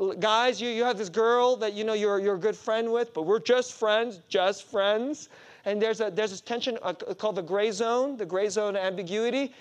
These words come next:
Don't sit in that zone. Someone gotta have the guts, and it should be the guy, by the way. It should be the guy.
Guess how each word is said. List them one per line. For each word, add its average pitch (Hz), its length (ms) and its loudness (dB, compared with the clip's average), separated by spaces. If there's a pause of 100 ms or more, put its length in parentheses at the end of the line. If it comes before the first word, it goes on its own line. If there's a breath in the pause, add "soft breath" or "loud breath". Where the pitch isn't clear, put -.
(320 loud breath)
Don't 233 180 0
sit 214 200 -4
in 185 100 -4
that 151 160 -4
zone. 135 380 -6 (540 soft breath)
Someone 320 640 2
gotta 269 220 2
have 254 180 2
the 233 40 -4
guts, 190 720 -2
and 220 140 0
it - 60 -8
should 254 180 0
be 233 80 0
the 175 100 -4
guy, 156 380 0 (140)
by 160 100 0
the 147 100 -4
way. 127 200 -4
It - 600 -20
should 175 160 -2
be 170 80 -2
the 156 100 -4
guy. 147 380 -2